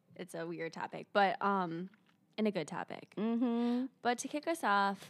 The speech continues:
Speaker 1: um, let's do a hot seat question. Let's make it friendship related.
Speaker 2: Word.
Speaker 1: So, um, Allie, what is one of your most memorable moments you've had with a friend or friends?
Speaker 2: Um, I really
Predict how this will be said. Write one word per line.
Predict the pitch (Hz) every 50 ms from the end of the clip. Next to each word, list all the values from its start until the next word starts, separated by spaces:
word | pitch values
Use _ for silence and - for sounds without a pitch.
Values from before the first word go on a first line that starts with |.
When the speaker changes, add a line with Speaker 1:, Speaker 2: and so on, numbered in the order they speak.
| - -
Speaker 1:
um, | 196 190 185 180 175 180
let's | 190 - -
do | - 233
a | 214
hot | 202 190 180 - -
seat | 208 196
question. | - 196 196 190 - - 202 196 190 190 190 190 196 _ _ _ _ _ _ _ _ _ _ _ -
Let's | 240 220 -
make | 220 233 226
it | 233 220
friendship | - - 214 208 214 - 247 226 -
related. | 208 196 185 185 180 175 170 175 175 180 190 220 - _ _
Speaker 2:
Word. | - 170 170 170 175 170 - - _ _ -
Speaker 1:
So, | - - - 233 214 208 202 196 190 190 185 180 -
um, | - 190 190 190 190 185 - - - 202
Allie, | 190 180 180 180 175 175 170 165 - _ _ _ -
what | 202 180 185 196 214 - -
is | 254 277 285 269 247
one | 220 208 208
of | 202 190
your | 202 196
most | 185 175 180 180 -
memorable | 185 165 165 170 170 170 175 170 175
moments | 175 165 160 156 156 156 - - - - - - - - _ - - -
you've | 170 165 -
had | 175 160 160 -
with | - - - -
a | 170
friend | - - 151 147 147 147 151 - -
or | - 156 - - 185 -
friends? | - - - - - 220 - - - _ _ _ _ _ _ -
Speaker 2:
Um, | - 185 185 180 175 170 170 165 160 151 147 147 151 165 175 _ _ _ _ _ _ _ _ _ _ _ _ _ _ _ _ -
I | - 190 190 196
really | 196 185 190 190 190 202 220 233 233 247 247 247 254 254 254